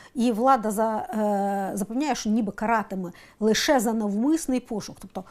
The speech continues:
ви розумієте, що це значить? Що людина просто вела якийсь пошуковий запит десь там, що от вона щось там, ну, ну, я не знаю, якусь інформацію там про Л Г Б Т, наприклад. <laughs> І її вже з-,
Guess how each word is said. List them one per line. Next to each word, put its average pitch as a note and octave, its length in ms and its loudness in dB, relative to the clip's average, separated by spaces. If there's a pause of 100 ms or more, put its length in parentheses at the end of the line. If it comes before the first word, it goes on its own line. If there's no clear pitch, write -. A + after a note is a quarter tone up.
(300)
ви G#3+ 80 4
розумієте, C4+ 480 4
що - 140 -6
це D#3+ 100 -8
значить? F3 240 -6
Що G3+ 100 -2
людина A#3 420 2
просто - 420 -8
вела G3+ 280 -4
якийсь E3+ 220 -8
пошуковий F#3 560 -8
запит A3 420 -4
десь E3 300 -10
там, E3+ 200 -10
що - 160 -16
от - 160 -16
вона D4 240 -6
щось - 220 -8
там, G#3 180 -4 (360)
ну, G3+ 180 0 (1000)
ну, G3+ 100 0
я G3 100 -2
не E3 140 -8
знаю, F#2 280 -12
якусь A#3 360 -4
інформацію G#3 640 -2
там F3 160 -8 (400)
про G3+ 180 -2
Л F3+ 200 -8
Г F#3 60 -6
Б F#3 220 -8
Т, D#3+ 140 -12
наприклад. - 640 -16 (480)
<laughs> E4 640 -8
І D4 180 10 (100)
її C4+ 420 8
вже A#3 320 4 (440)
з-, C#4 300 4